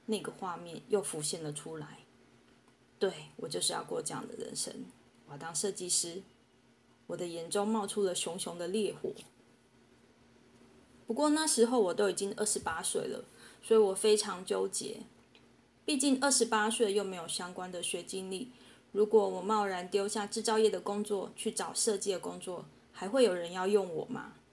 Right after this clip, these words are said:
那算是我人生的一个转折点。后来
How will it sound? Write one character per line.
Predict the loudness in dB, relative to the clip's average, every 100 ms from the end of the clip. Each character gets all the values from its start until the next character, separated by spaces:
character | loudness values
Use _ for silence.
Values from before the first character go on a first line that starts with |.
| _ _ _ _ _ -20 -20 -20 _
那 | -2
算 | 0 2
是 | 2 4
我 | 4 6
人 | 2 2
生 | -2
的 | -2
一 | -2
个 | -2 -2
转 | -4 -4
折 | -4 -4
点。 | -4 -6 -8 -16 _ _ _ _ _ _ _ -6
后 | -2
来 | 0 -2 -6